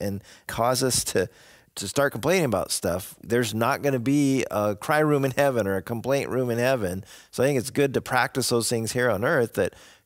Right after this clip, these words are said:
hey, we gotta let things go sometimes. We understand this is, we're just in an evil world, and there's gonna be negative things flying around. I'm just reflecting back on the last several weeks, and I don't believe I've seen so much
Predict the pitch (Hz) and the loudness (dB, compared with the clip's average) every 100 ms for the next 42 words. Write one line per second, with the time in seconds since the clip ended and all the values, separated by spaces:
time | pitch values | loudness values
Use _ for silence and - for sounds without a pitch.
0 | - 113 104 175 233 - 131 131 - 147 | -4 -2 -2 -2 0 0 0 0 -2 -4
1 | 151 123 135 180 - 101 92 - 76 82 | -4 -2 0 0 -2 -2 -4 -4 -6 -6
2 | 104 127 170 113 - 110 98 131 - 156 | -4 -2 -2 -2 0 0 0 -2 -2 -4
3 | - 110 202 262 117 69 87 92 - 139 | -4 -2 -2 0 -2 -4 -6 -6 -4 -2
4 | 131 95 104 156 101 90 - - - - | -2 -2 0 0 0 -2 -12 -20 -16 -6
5 | 101 139 165 127 110 101 110 131 117 98 | 0 0 0 -2 -2 0 0 0 0 -2
6 | 113 107 - - 113 110 104 92 104 120 | -4 -4 -6 -2 0 0 0 0 2 2
7 | 98 95 - - - - - _ _ - | 0 -4 -14 -20 -20 -20 -20 _ _ -12
8 | - 117 120 156 160 135 135 135 127 104 | -4 -2 0 0 -2 0 0 0 -2 0
9 | 107 117 110 101 95 107 104 - 117 101 | 0 0 -2 0 0 0 0 0 0 0
10 | 98 101 120 104 - 92 - - 123 143 | 0 0 0 0 -4 -6 -8 -4 -2 0
11 | 127 120 110 104 98 - 113 104 - 139 | 0 0 2 0 0 -4 -4 -4 -4 -2
12 | 143 123 - | 0 -2 -4